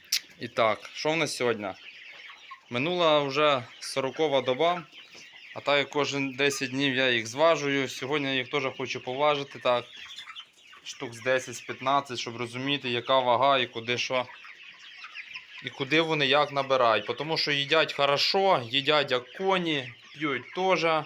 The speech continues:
<laughs> Да. Ось так. Тільки зараз буде трохи, трохи жарту. На маленьких вісах я їх уже зважити не зможу.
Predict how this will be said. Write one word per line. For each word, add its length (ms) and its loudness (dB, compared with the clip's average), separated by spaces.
<laughs> 1000 -6
Да. 460 2
Ось 240 -8
так. 440 0
Тільки 400 0
зараз 320 4
буде 220 2
трохи, 540 2
трохи 320 2
жарту. 540 2
На 60 -4
маленьких 460 -4
вісах 520 2
я 140 2
їх 200 2
уже 280 2
зважити 600 0
не 200 0
зможу. 580 0